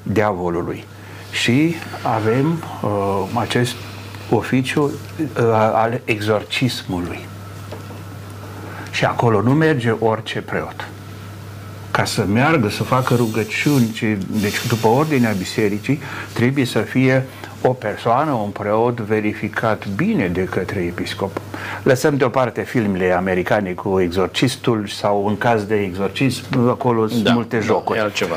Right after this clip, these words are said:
Speaker 2: da.
Speaker 1: Dar în con-, în, uh, convingerea noastră este, domnule, omul este capabil de rău până la un punct. Dar când trece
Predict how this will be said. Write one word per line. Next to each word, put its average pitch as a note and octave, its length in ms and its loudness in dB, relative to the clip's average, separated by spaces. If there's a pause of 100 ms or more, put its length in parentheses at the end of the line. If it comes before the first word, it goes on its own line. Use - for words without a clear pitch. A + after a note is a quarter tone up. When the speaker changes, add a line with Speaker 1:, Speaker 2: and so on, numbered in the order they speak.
Speaker 2:
da. E2 140 -2
Speaker 1:
Dar A#2+ 320 4 (340)
în E3+ 340 2
con-, C#3+ 260 4
în, C3+ 200 6
uh, A2 480 2 (680)
convingerea C3 680 4
noastră G2+ 440 -2
este, B2+ 480 0 (480)
domnule, D#3 240 4
omul C#3 360 2
este C3 220 -4
capabil A2 600 -2 (640)
de A#2 380 2
rău D3+ 260 2 (640)
până E3+ 200 2
la C#3 100 2
un G#2+ 100 0
punct. - 200 -12 (840)
Dar G#2+ 260 4
când G2 260 -2
trece C3+ 640 0